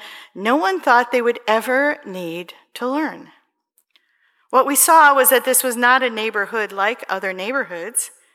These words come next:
Even two thousand years later, we could see that something was different. This was an area of town built by the Ro-, for the Roman occupiers. The architecture was clearly unique. There would have been no way for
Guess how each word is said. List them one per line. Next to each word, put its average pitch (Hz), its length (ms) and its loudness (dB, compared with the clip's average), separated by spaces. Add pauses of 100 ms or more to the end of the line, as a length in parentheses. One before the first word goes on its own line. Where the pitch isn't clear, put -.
(380)
Even 262 460 -6 (100)
two 294 240 -6
thousand 247 440 2
years 202 260 -4
later, 220 480 2 (240)
we 269 80 0
could 247 160 -2
see 339 220 0
that 262 180 4
something 269 440 -2
was 180 200 -6
different. 214 560 -8 (1000)
This 285 180 -2
was 330 140 0
an 294 160 -4
area 285 420 0
of 254 120 -6
town 262 560 -2
built 302 360 -2
by 262 280 0
the 269 100 -4
Ro-, 226 260 -2
for 285 360 4
the 269 100 -2
Roman 220 340 -2
occupiers. 180 840 -8 (720)
The - 100 -6
architecture 269 840 0
was 220 180 0
clearly 330 520 -2
unique. 175 460 -10 (800)
There 277 160 4
would 269 160 0
have 262 140 2
been 247 240 4
no 247 120 2
way 240 240 2
for 208 380 0